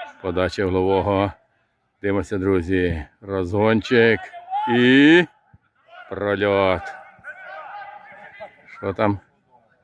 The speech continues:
Федоренко. Розпасовочка, хто на вдарі, нема поки.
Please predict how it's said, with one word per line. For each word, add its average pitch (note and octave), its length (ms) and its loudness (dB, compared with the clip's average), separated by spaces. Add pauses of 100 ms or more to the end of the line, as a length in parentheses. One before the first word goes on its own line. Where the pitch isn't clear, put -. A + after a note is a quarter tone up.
(960)
Федоренко. G#2 480 0 (1200)
Розпасовочка, D3+ 760 4
хто F3 160 2
на D#3+ 100 4
вдарі, C#3 320 4
нема A#2+ 440 0
поки. C3+ 500 -4